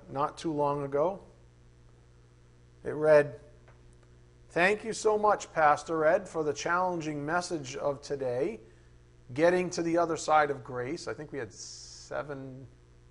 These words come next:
parts on that, if you recall. It was just before, maybe just before Resurrection Sunday, I think, or just after.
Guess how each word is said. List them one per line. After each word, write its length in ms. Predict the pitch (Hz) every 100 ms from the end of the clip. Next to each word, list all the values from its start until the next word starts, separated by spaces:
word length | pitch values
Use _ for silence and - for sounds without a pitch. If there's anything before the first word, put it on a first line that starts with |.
| - -
parts 380 | - 120 - 113
on 180 | 113
that, 260 | 107 110 -
if 100 | -
you 100 | 120
recall. 520 | 110 - 117 113 - - - - - - - - - - - -
It 80 |
was 100 | 117
just 320 | - 127 120 -
before, 320 | 117 127 117
maybe 300 | 113 127 127
just 320 | 110 147 -
before 360 | 131 143 135 127
Resurrection 640 | 127 131 123 123 - 101
Sunday, 340 | - 123 113
I 60 | 101
think, 320 | 113 117 - - - - -
or 80 | 104
just 260 | 117 117
after. 360 | 117 117 113